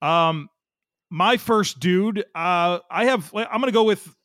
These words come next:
one of my college guys, um, to kinda keep it balanced a little bit. Uh, I wanna mention U N C quarterback Drake May.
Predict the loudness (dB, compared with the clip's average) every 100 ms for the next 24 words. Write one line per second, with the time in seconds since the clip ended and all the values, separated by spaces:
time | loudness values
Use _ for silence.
0 | _ -12 -4 0 0 0 0 0 0 -6
1 | -6 -4 -6 -10 -16 -10 -8 -8 -10 -16
2 | _ -20 -10 -8 -8 -10 -12 -10 -8 -8
3 | -8 -12 -12 -10 -10 -14 -20 _ _ _
4 | _ -2 2 2 2 2 2 0 0 0
5 | -2 -2 -2 -2 -2 -2 -6 -2 -2 0
6 | -2 -2 -6 -6 -8 -16